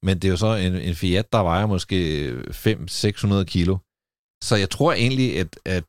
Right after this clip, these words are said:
at den vil køre lidt sjovere. Det vil sige, skulle man indvende noget mod en boble, så er den, den futter jo afsted. Og jordbærkurven der, ja,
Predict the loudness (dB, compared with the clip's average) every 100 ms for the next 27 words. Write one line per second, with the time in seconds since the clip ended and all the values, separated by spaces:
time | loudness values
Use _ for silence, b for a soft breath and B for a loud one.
0 | -6 -4 0 0 0 -2 -4 2 4 4
1 | 0 0 0 0 -2 -2 -2 -4 -2 2
2 | 2 2 0 2 2 0 2 2 2 2
3 | -2 -2 -2 -2 0 0 0 0 -2 0
4 | -2 -2 0 0 2 0 0 -2 -4 -4
5 | -4 -2 0 2 2 -2 0 0 0 0
6 | -2 -4 -6 -6 -6